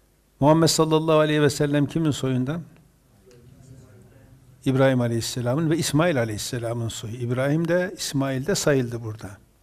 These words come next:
Soylarından deyince kime kadar geliyor? Muhammed sallallahu aleyhi ve selleme kadar. Babaları dedi, babaları nereye kadar çıkar?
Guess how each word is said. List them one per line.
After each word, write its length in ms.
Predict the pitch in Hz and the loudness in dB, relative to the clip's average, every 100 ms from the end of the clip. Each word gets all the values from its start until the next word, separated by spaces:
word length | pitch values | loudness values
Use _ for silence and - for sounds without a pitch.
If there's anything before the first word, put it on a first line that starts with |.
| _ _ - - - - - _ _ _ | _ _ -20 -20 -20 -20 -20 _ _ _
Soylarından 680 | - 147 151 160 170 165 156 | -2 2 4 4 4 2 4
deyince 400 | 165 175 175 160 | 2 4 4 2
kime 280 | - 180 165 | 4 4 4
kadar 260 | 143 135 131 | 4 2 2
geliyor? 600 | 131 131 165 190 - - _ _ _ _ _ _ _ _ _ _ _ - | 2 2 0 -2 -10 -20 _ _ _ _ _ _ _ _ _ _ _ -4
Muhammed 320 | 131 131 135 | 0 2 2
sallallahu 520 | 127 123 123 120 127 | 0 -6 -6 -6 -6
aleyhi 220 | 120 117 110 | -6 -6 -8
ve 60 | |
selleme 420 | - 139 127 113 | -8 -10 -8 -8
kadar. 420 | 104 - - - _ _ _ - - - - _ - | -12 -16 -20 -20 _ _ _ -20 -20 -20 -20 _ 0
Babaları 640 | 135 160 170 185 190 131 - - - _ _ _ _ _ _ _ - | 4 8 8 8 6 4 -4 -20 -20 _ _ _ _ _ _ _ -2
dedi, 480 | 123 147 175 170 - | 0 2 0 0 0
babaları 460 | 135 143 156 156 | 2 4 4 2
nereye 240 | 165 151 131 | 2 0 0
kadar 240 | 127 127 | -4 -6
çıkar? 480 | - - 151 - | -6 -8 -8 -10